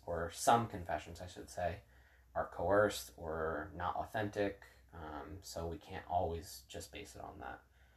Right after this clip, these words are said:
Um, obviously, just like a stool, the best way to have a nice, balanced, safe seat to sit on would be to have all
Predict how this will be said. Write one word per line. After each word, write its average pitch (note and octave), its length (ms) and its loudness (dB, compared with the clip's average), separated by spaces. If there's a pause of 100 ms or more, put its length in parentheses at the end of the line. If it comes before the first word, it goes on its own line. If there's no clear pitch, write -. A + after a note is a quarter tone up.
(280)
Um, E2+ 360 -4 (280)
obviously, A#2 400 8
just G#2+ 200 0
like G2 120 4
a G2 60 -4
stool, B2+ 640 4
the G2 60 -10
best G2 400 6
way F#2 440 4 (520)
to - 80 -8
have G2 140 6
a F#2 40 0
nice, F#2 240 -2 (560)
balanced, F2+ 680 0
safe G2 340 -2
seat - 360 -4 (300)
to - 100 -6
sit A#2+ 220 6
on B2+ 360 8
would F#2 140 -4
be F#2 100 -6
to F2+ 60 -4
have F2+ 160 0
all F2+ 260 8